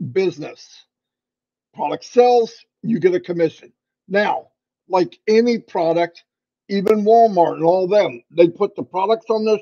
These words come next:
shelf, right? They, they have all, all these products. They get 'em for a lower price and they sell 'em for a higher one. There's their profit. We, we, whatever you own and somebody comes in and purchases it,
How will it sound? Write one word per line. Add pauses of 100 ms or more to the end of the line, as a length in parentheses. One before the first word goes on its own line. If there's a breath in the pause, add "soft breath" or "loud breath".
shelf, (760)
right? (240)
They, (120)
they
have
all,
all
these
products. (480)
They
get
'em
for
a
lower
price
and
they
sell
'em
for
a
higher
one.
There's
their
profit. (520)
We, (160)
we,
whatever
you
own (520)
and
somebody
comes
in
and
purchases
it,